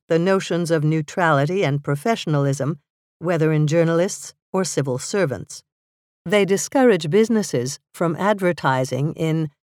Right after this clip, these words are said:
opposition, by which they mean illegitimate, media. Notably, one of the Law and Justice government's first acts in early two thousand sixteen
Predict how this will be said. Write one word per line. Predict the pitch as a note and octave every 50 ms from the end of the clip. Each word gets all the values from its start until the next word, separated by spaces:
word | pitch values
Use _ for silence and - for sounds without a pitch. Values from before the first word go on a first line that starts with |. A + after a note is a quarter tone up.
| _ _ _ _
opposition, | E3 E3+ D3+ - E3+ E3 D3+ G#3 C4+ C4+ - - F3 G3+ C4 D#4 - - _
by | - D3 D3+ D3+
which | C#3 D3 D3 -
they | B2 A#2+ E3+ F3 E3
mean | D#3+ D#3+ D3+ D3 D3
illegitimate, | - D3+ D3 C#3+ C#3 C#3 C#3 - C#4 - G3+ E3 E3 F3+ - - _ _ _
media. | G3+ G#3 G#3+ A3+ A3 F3+ D#3+ C3 A#2+ A2+ - - - _ _ _ _ _ _ _ _ _ _ _ _ _ _ _ _ _ _ _ _ _ _
Notably, | A3 A#3+ C4+ D4 D4 C4+ G#3 D3 C#3 C3+ C3 C3+ C#3+ - _ _ _ _ _ _ _ _ _ _ _
one | F#3 G3 A3+ B3 C#4+ D4+
of | D#4 A3+ F3
the | E3+ F#3
Law | F3+ F3 F#3 G3+ A3+ A#3+
and | A3 F#3 F#3
Justice | F#3 G3 G3+ G#3 - F#3 F3 -
government's | - F#3+ F#3 F3+ F3 E3+ E3+ E3 D#3 D3+ -
first | - - - A3+ A#3+ A#3+ - - - -
acts | E3+ D#3+ C3 - C#3+ - - _ - - - - _
in | - E3 D#3 D3+
early | F3+ G3 G#3 G#3+ G#3+ A3
two | G#3+ - G#3 G3+
thousand | G3 G3 F3 F3 F3 D#3 F3+ F#3
sixteen | - - G#3 G3 - - - E3 C#3+ B2+ A2 G#2+ A2 C3+